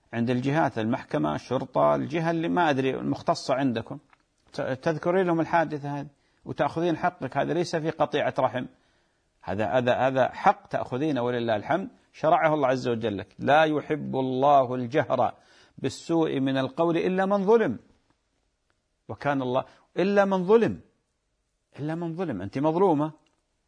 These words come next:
و-، فهند زوج، زوج، هند بنت عتبة راحت للنبي عليه الصلاة والسلام قالت: "يا رسول، إن أبا سفيان رجل شيء لا يعطيني ما يكفيني وولدي".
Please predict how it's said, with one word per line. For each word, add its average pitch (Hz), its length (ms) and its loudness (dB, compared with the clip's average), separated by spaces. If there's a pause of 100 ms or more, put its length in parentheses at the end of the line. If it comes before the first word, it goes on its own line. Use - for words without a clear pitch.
(220)
و-، 117 200 4 (1900)
فهند 117 1080 0
زوج، 127 500 -2
زوج، 117 480 -2 (960)
هند 127 180 -2
بنت 139 200 0
عتبة 123 380 2 (440)
راحت 175 360 0
للنبي 147 420 -2
عليه 127 220 0
الصلاة 117 280 -2
والسلام 117 260 -4
قالت: 143 260 -2
"يا 127 80 0
رسول، 120 240 -4
إن 127 120 0
أبا 117 280 0
سفيان 113 360 -2
رجل 143 280 -2
شيء 139 180 -4
لا 117 160 0
يعطيني 156 380 2
ما 147 260 2 (240)
يكفيني 151 460 0
وولدي". 147 560 2